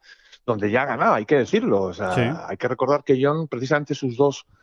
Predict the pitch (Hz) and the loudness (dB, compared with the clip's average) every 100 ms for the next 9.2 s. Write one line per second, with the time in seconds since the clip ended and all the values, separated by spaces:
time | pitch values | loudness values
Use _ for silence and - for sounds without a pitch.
0 | _ _ _ _ _ _ _ - 147 120 | _ _ _ _ _ _ _ -10 -4 -2
1 | 123 127 123 135 113 113 - 151 165 190 | -2 -2 0 2 2 0 2 2 4 2
2 | - _ _ _ _ _ _ _ _ - | 0 _ _ _ _ _ _ _ _ -20
3 | - 113 101 98 95 92 82 - 131 143 | -6 -2 -2 -2 -4 -8 -8 -4 -2 0
4 | 120 131 165 139 - 101 101 90 92 117 | -2 2 2 2 -4 -12 -12 -14 -6 -2
5 | 113 110 110 104 120 175 - 87 85 110 | -2 -4 -4 -2 0 0 -2 -8 -8 -8
6 | 226 151 98 104 107 113 120 98 82 - | -8 -8 -10 -6 -2 0 -2 -6 -16 -16
7 | 151 - _ _ _ _ 101 104 107 139 | -16 -16 _ _ _ _ -2 2 2 2
8 | 135 151 165 180 123 110 123 127 131 151 | 4 4 4 2 0 2 2 4 4 6
9 | 170 | 4